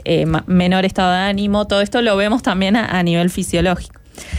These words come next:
Y después también a nivel de la melatonina, nosotros, eh, calculamos lo que es el inicio de secreción de melatonina en condiciones de luz tenue, que es como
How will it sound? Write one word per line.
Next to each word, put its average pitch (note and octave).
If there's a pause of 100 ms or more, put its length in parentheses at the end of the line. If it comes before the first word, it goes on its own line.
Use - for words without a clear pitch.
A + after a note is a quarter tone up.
(160)
Y -
después F4
también E4+
a -
nivel B3+
de C#4
la B3+
melatonina, A#3+
nosotros, A#3+
eh, F3+
calculamos G#3
lo G#3+
que G#3
es A3+
el F#3
inicio A3
de F3+
secreción F3
de G3
melatonina F3
en F3
condiciones F3
de F#3+
luz F#3+
tenue, A3+
que A3
es G#3+
como A#3+